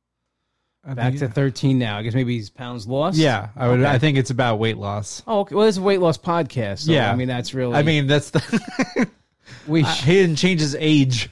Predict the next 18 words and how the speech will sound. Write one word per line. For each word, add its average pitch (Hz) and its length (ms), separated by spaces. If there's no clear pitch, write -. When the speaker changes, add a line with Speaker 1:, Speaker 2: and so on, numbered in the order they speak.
Speaker 1:
<laughs> 196 160
He's 170 400
Speaker 2:
No, 185 680
I, 135 340
so 175 140
I 165 80
think 180 240
we're 160 220
okay 143 280
with 123 200
that. 90 360
I 107 140
think 120 220
we're, 120 240
I 127 40
think 123 180
we're 127 120
good. 104 500